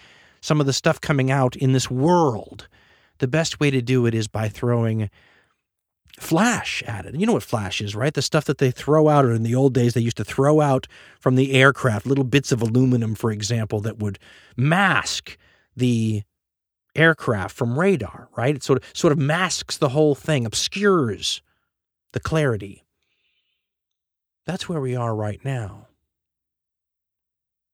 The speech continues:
How do you yourself navigate your way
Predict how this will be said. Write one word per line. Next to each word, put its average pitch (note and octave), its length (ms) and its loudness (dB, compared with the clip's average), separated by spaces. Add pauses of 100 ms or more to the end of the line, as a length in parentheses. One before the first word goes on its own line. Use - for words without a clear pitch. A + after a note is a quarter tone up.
(300)
How F3 260 -10
do E3 60 -4
you C3+ 600 -4 (580)
yourself A#2 920 -8 (540)
navigate A2+ 720 -4
your G#2+ 220 -6
way F#2+ 580 -8